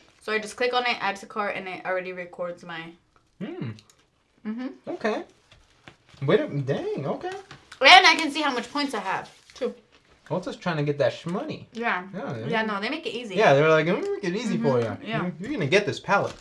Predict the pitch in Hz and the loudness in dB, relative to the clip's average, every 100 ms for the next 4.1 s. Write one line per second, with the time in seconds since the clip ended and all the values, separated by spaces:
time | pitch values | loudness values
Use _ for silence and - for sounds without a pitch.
0 | - - - 214 226 233 208 190 180 - | -20 -20 -4 -4 -4 -6 -8 -8 -10 -8
1 | 151 185 120 180 240 107 196 - _ - | -6 -4 -4 -6 -8 -10 -12 -12 _ -20
2 | - - - _ 170 196 214 - 247 226 | -20 -20 -20 _ 8 8 6 4 6 6
3 | 226 226 147 123 - 170 - - 120 101 | 4 -4 -2 -2 4 2 2 -4 -4 -4
4 | - | -10